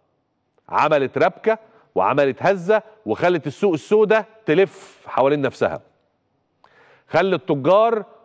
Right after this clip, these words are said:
تقول، تضرب اخماس في ازاز، يقول لك: "هو اللي بيحصل، هو ده بجد ولا مش بجد؟" فخلى ايام الثلاث والاربع مفيش معاملات في السوق السوداء. تسمع ارقام بس، وانا قلت لك، قلت لكم الكلام ده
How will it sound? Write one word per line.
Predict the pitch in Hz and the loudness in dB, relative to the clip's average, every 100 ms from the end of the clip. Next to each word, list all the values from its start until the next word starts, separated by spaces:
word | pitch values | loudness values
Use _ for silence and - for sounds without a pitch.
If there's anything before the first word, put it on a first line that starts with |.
| _ _ _ | _ _ _
تقول، | 143 151 214 233 214 | -2 2 2 2 0
تضرب | 202 185 151 | 0 0 0
اخماس | 160 180 | -2 -2
في | 160 | -2
ازاز، | 131 | 0
يقول | 151 123 | -2 0
لك: | 165 127 | -2 0
"هو | 151 | 0
اللي | 180 | 2
بيحصل، | 147 - 76 - _ _ _ | 0 -2 -12 -14 _ _ _
هو | 98 | -2
ده | 117 | 0
بجد | 117 175 165 | 0 0 0
ولا | 151 | -2
مش | 131 | -2
بجد؟" | 117 120 98 - _ _ _ _ | -2 -2 -2 -8 _ _ _ _
فخلى | - 123 202 220 202 147 107 | -6 -2 0 2 2 2 0
ايام | 147 143 190 | 0 2 2
الثلاث | 190 - 175 220 | 0 0 0 0
والاربع | 190 202 226 202 185 - _ _ _ _ | 2 2 2 -2 -4 -10 _ _ _ _
مفيش | 143 170 240 - | -4 0 -2 -2
معاملات | 175 143 165 185 | 0 2 2 0
في | - | -2
السوق | 143 190 | -6 -6
السوداء. | 139 156 110 - _ - | -4 -2 -2 -4 _ -6
تسمع | 226 180 135 | -4 -2 -2
ارقام | 123 - 147 | -2 -2 -2
بس، | 120 101 | -2 0
وانا | 160 | 0
قلت | 139 175 | 0 -4
لك، | - | -4
قلت | 131 107 87 104 | -4 -4 -8 -8
لكم | 160 110 | -6 -6
الكلام | - 143 156 | -2 -2 0
ده | 160 | -4